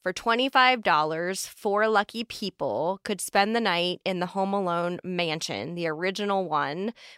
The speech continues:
where Kevin McAllister lived with his brothers and sisters.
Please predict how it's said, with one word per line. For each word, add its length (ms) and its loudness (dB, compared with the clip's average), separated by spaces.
where 120 0
Kevin 400 0
McAllister 720 2
lived 360 -2
with 140 -4
his 160 -6
brothers 380 -2
and 100 -2
sisters. 720 -6